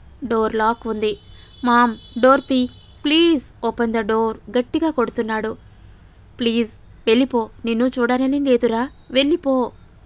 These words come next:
"ఓకే మామ్, వెళ్ళిపోతాను, ఒక్కసారి చెప్పేది విను, ప్లీజ్, ప్లీజ్,"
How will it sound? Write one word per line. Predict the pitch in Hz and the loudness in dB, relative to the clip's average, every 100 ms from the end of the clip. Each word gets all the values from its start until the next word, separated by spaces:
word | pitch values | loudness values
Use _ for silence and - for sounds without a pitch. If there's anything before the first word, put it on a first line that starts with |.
| - - - - - - 285 | -20 -20 -20 -20 -16 0 0
"ఓకే | 311 | 2
మామ్, | 269 233 220 - | 0 -2 -6 -8
వెళ్ళిపోతాను, | 285 294 339 285 254 226 214 - | -2 0 2 0 -2 -4 -8 -8
ఒక్కసారి | 262 - 320 320 311 330 277 | -6 -2 0 0 -2 -2 -4
చెప్పేది | 254 370 370 | -2 0 0
విను, | 247 233 226 - - - - | 0 -4 -6 -12 -20 -20 -10
ప్లీజ్, | 233 240 247 - - - - - | -4 0 0 -2 -10 -20 -20 -8
ప్లీజ్," | 254 254 294 370 | -2 2 2 2